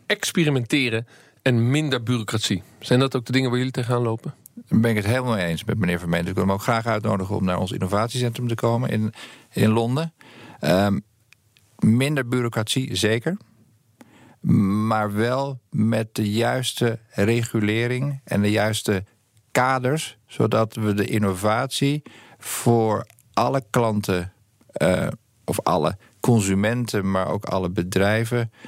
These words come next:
Speaker 2: behapbaar maken.
Speaker 1: En wie moet dan die regulering en die kaders geven? De overheid?
Speaker 2: De overheid.
Speaker 1: Ja.
Speaker 2: Ja.
Speaker 1: En, en zitten daar dan kaders in die we nu nog niet hebben?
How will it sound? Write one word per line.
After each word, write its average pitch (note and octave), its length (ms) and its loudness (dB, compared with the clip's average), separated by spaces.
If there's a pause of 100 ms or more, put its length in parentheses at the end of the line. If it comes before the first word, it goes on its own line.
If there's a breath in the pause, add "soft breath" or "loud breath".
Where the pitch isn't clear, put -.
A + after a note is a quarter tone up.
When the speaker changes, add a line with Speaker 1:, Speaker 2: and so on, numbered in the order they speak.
(180 loud breath)
Speaker 2:
behapbaar A2+ 600 0
maken. C3 400 -2 (260)
Speaker 1:
En - 80 4
wie D3 120 4
moet D3 120 -2
dan C3+ 120 -2
die B2 80 0
regulering B2 440 -2
en A#2 60 0
die A2+ 80 -2
kaders A#2+ 320 -2
geven? D3 260 0
De E3+ 80 0
overheid? F#2+ 400 -2
Speaker 2:
De G2+ 80 0
overheid. F#2 440 -2 (240)
Speaker 1:
Ja. G#2 180 2 (120)
Speaker 2:
Ja. B2 240 0
Speaker 1:
En, C#3 160 2
en D3 140 2
zitten D3 220 0
daar C3+ 120 2
dan C3 120 -2
kaders C3+ 320 0
in B2+ 100 2
die B2+ 100 0
we A#2+ 60 -2
nu B2+ 120 0
nog B2+ 120 -2
niet A#2+ 160 -2
hebben? C3+ 240 -4